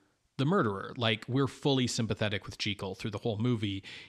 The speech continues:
even when he's doing awful things, 'cause we understand that, like, it's Hyde doing these things and he can't control it. And doesn't that make him such a poor, pitiful guy? Whereas, like, the thing about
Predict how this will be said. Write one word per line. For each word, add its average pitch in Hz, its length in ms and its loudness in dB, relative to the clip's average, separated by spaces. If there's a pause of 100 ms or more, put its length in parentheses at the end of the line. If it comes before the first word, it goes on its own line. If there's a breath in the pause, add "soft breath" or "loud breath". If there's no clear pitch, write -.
(120)
even 135 280 2
when 117 120 2
he's 107 140 0
doing 113 200 0
awful 107 220 -2
things, 113 240 0
'cause 104 180 0
we 110 200 -2
understand 107 960 -2
that, 107 200 -4
like, 104 220 -4
it's 101 180 -4
Hyde 104 500 0
doing 101 300 -4
these 95 160 -6
things 101 320 -4
and 101 100 -6
he 110 120 -6
can't - 320 -4
control 104 500 -4
it. 101 140 -6
And 101 160 -6
doesn't 104 240 -4
that 107 180 -4
make 104 220 -6
him 101 160 -6
such - 180 -8
a 104 60 -4
poor, 107 260 -4
pitiful 98 680 -6 (460 soft breath)
guy? 120 460 0 (400 loud breath)
Whereas, 120 360 2
like, 117 360 -2 (420 soft breath)
the 135 100 2
thing 233 360 0
about 135 480 0